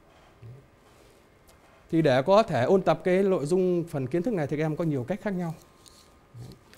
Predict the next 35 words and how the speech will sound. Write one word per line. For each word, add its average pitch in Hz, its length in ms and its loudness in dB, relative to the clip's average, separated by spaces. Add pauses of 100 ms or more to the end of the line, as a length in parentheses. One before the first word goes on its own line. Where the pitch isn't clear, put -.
(180)
Cách 208 100 2
đơn 208 140 10
giản 131 180 2
nhất 226 120 2
là 170 100 0
các 185 100 2
em 175 100 0
có 190 80 -2
thể 127 140 -6
hệ 147 280 -2
thống 185 240 -4
hóa 202 220 -2
lại 320 160 -6
kiến 208 180 -4
thức 302 180 -6
cái 196 240 -2 (280)
bốn 208 180 0
đề 233 40 -2
mục 151 180 0
này 131 140 -2
vào 139 200 0
một 127 120 -2
cái 165 100 -4
bảng 113 220 -4
biểu 117 380 -4 (400)
giống 170 140 2
như 294 120 4
thầy 135 240 2
đã 135 160 -4 (220)
từng 135 140 -4
trình 127 160 -6
bày 117 100 -2
ở 107 60 -2
phần 117 160 -8
một. 110 160 -6